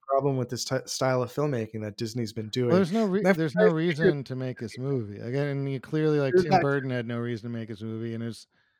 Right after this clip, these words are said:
Speaker 2: and it's sort of, it's another thing, like, it retroactively made Tim Burton seem worse to me. Like, all
Speaker 1: Yeah.
Speaker 2: mo-, most of his, like, modern movies, like, kinda make him retroactively seem worse.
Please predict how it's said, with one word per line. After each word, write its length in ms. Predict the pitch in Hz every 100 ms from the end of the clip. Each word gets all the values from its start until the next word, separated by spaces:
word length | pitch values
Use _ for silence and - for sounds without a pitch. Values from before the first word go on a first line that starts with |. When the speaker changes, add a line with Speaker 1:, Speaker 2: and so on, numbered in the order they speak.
| _ _ _ _ _ _
Speaker 2:
and 140 | 156 170
it's 80 |
sort 140 | - 254
of, 220 | 160 135 -
it's 180 | 160 139
another 240 | 156 202
thing, 160 | 175 175
like, 140 | 151
it 80 | 139
retroactively 760 | 139 160 - 147 143 151 135 131
made 460 | 123 123 123 113 120
Tim 220 | - 127 117
Burton 480 | 123 123 117 110
seem 280 | - 117 107
worse 480 | 104 104 92 - -
to 100 | -
me. 300 | 104 98 104 98
Like, 180 | 120 139
all 260 | 151 156 - _ _ _ _ _ _
Speaker 1:
Yeah. 360 | - 123 113 107
Speaker 2:
mo-, 120 | 147
most 320 | 165 170 202 -
of 60 |
his, 240 | 175 131 151
like, 160 | 139
modern 500 | 123 127 131 131 123
movies, 480 | 120 117 117 107 -
like, 120 | 113
kinda 200 | 131 123
make 200 | 120 120
him 140 | 127 120
retroactively 680 | 120 - 117 110 - 113
seem 340 | - 127 113 110
worse. 500 | 107 101 104 -